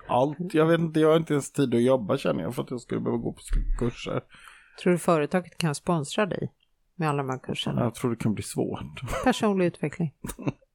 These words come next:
Speaker 1: Ja, i och för sig.
Speaker 2: Till sen blir det personlig avveckling
Speaker 1: <laughs>
Speaker 2: efter ett tag, när
Speaker 1: Precis,
Speaker 2: man aldrig är på
Speaker 1: personlig
Speaker 2: jobbet.
Speaker 1: avveckling.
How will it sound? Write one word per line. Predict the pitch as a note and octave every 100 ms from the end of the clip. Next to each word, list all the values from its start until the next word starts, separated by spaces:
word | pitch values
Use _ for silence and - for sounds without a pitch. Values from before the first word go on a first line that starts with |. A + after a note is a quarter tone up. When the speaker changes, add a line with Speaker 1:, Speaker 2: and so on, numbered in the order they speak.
| -
Speaker 1:
Ja, | B2+ C3
i | C3+
och |
för | -
sig. | - C3 - - _ _ _
Speaker 2:
Till | -
sen | - G3 E3+
blir | D#3+
det | D#3 D#3 _ _ _ _
personlig | F#3 D#3+ D3+ C#3+
avveckling | - D3 C#3+ C3+ - D3+
Speaker 1:
<laughs> | F3
Speaker 2:
efter | B2 - -
ett |
tag, | - B3+
när | -
Speaker 1:
Precis, | F#3
Speaker 2:
man | F3
aldrig | - D#3 D#3+
är |
på | B2+
Speaker 1:
personlig | B2 D3
Speaker 2:
jobbet. | F3+ D#3
Speaker 1:
avveckling. | C3 C3 - - A3+ -